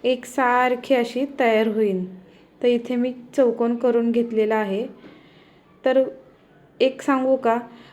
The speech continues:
फराळाचं करते आणि मुलं मधी मधी करणार नाही असं कधी होणारच नाही.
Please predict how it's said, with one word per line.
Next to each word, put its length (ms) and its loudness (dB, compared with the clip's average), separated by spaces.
फराळाचं 520 6
करते 440 4
आणि 220 4
मुलं 320 6
मधी 280 6
मधी 220 4
करणार 460 0
नाही 180 -4
असं 200 -2
कधी 280 0
होणारच 560 0
नाही. 260 -4